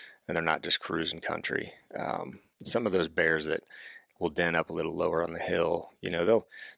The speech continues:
they'll be cruising around. We'll find some of those, you know, mid to mid-April, second week, third week in April.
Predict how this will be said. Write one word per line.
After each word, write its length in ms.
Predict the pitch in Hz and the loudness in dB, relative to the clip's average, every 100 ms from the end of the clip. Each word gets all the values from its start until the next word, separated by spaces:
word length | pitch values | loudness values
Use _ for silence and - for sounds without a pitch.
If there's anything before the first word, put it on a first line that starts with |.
| - | -6
they'll 80 | 143 | -2
be 100 | 131 | 0
cruising 380 | - 104 98 | 4 4 4
around. 360 | 90 85 85 85 | 4 4 4 2
We'll 100 | 95 | 0
find 280 | - 95 85 | 2 2 2
some 140 | 87 | -2
of 80 | 87 | 0
those, 480 | 85 85 85 - - - | 0 2 2 2 0 -6
you 140 | 85 | -4
know, 140 | 80 | -4
mid 360 | 80 82 85 85 | -4 2 2 2
to 300 | - 90 85 - _ - - - - | 0 0 0 -6 _ -20 -20 -18 2
mid-April, 680 | 131 107 90 90 95 101 - _ _ _ _ _ - | 6 8 6 4 0 0 -4 _ _ _ _ _ -4
second 380 | - 95 - | 0 0 -2
week, 180 | 95 92 | -4 -4
third 280 | - 95 87 | -2 -2 -2
week 220 | 87 - | -4 -6
in 120 | 95 | -4
April. 420 | 87 85 - 95 | -4 -4 -2 -4